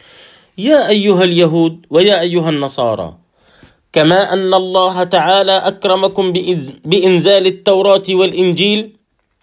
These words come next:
وأنزل فيهما من الع-، من العلم ما أنزل، فإنه سبحانه جعل خاتمتهما كتاب القرآن العظيم، القرآن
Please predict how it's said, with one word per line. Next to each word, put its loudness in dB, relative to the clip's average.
وأنزل 2
فيهما 0
من 2
الع-، -2
من 2
العلم 0
ما 0
أنزل، -2
فإنه 2
سبحانه 0
جعل 0
خاتمتهما 0
كتاب -2
القرآن 0
العظيم، -4
القرآن 0